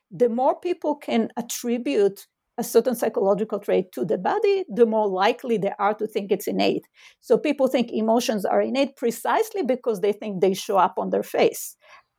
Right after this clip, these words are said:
Whether that right or wrong is a separate issue, but people are convinced that you can tell happiness on the face, and it's because they think that,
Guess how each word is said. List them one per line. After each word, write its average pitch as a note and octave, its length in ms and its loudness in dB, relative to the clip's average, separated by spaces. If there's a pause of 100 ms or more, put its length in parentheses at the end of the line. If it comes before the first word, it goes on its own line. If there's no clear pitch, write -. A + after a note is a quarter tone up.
(220)
Whether G3 380 2 (580)
that G#3 160 -6
right C#4 260 2
or A#3+ 80 0
wrong A3+ 180 0
is G3+ 80 2
a G#3 60 -6
separate G3+ 400 -2
issue, F4+ 260 2
but G#3+ 180 -2
people C#4+ 220 -2
are A3+ 80 6
convinced C4+ 500 0
that C#4+ 140 0
you A#3+ 80 0
can A#3+ 180 -2
tell A3+ 200 0
happiness A3 560 0
on A3 140 0
the G3 100 2
face, A#3+ 460 2 (360)
and C4 220 -4
it's C#4 180 -6
because A#3+ 880 0
they G3 160 2
think G3 440 -4
that, F#3+ 360 0